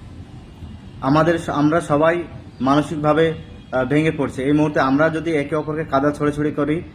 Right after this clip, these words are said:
তাহলে ব্যাপারটা অন্যরকম দাঁড়ায়। আর আমাকে, আপনাকে কেউ আর, আম, অনেকেই ব-, মুখে বলে পাশে দাঁড়িয়ে আছে, কিন্তু বাস্তবে কিন্তু নেই। আমরা সেটা দেখিয়েছি।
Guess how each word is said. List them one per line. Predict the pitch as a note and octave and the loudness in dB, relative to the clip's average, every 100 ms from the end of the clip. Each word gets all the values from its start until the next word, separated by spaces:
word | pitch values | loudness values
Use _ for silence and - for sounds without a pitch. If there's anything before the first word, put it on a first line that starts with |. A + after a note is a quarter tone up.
| - - - | -18 -12 0
তাহলে | C3+ D3 D3 - - - | 4 4 2 -2 -14 -4
ব্যাপারটা | C3 C#3 - | -2 -2 0
অন্যরকম | D3 C#3+ C#3+ C#3+ C#3 | 2 6 4 4 2
দাঁড়ায়। | B2 G#2+ G2+ - - - - - - - - - - - - - - - A#2+ | 4 2 -2 -12 -16 -18 -18 -18 -18 -18 -18 -18 -18 -16 -16 -16 -18 -12 -2
আর | B2+ | 2
আমাকে, | C3+ D3+ D3+ | 4 4 4
আপনাকে | D3 C3+ D3+ D3 D#3 D#3 - - - - | 2 2 0 0 0 -2 -4 -16 -12 2
কেউ | C#3+ D3 | 4 6
আর, | D3 C#3 - - - - - - | 6 2 -6 -16 -18 -18 -14 -4
আম, | B2+ B2+ B2 A#2+ - | 0 2 0 -4 -2
অনেকেই | C#3 D#3 F3 F3+ F3 - - - - - - - - - - - | 2 2 4 4 4 0 -12 -16 -16 -18 -18 -16 -16 -16 -16 -8
ব-, | B2 D3 C#3+ | 0 4 6
মুখে | C#3 C#3+ F3 | 6 6 4
বলে | E3 E3+ | 4 4
পাশে | D#3 D3 D3+ | 4 0 2
দাঁড়িয়ে | C#3+ C#3 | 2 4
আছে, | B2+ A#2 D#3+ F#3 - - | 2 0 -6 -8 -12 -10
কিন্তু | - C#3+ | 0 2
বাস্তবে | C3+ C3+ - D3 | 4 2 2 0
কিন্তু | D3 D3 | 2 2
নেই। | C#3+ B2+ | 4 2
আমরা | C3 C#3 | 0 -2
সেটা | C#3+ C#3+ | -2 -4
দেখিয়েছি। | C#3 D3 C#3 - G2 | -2 -2 -2 -4 -12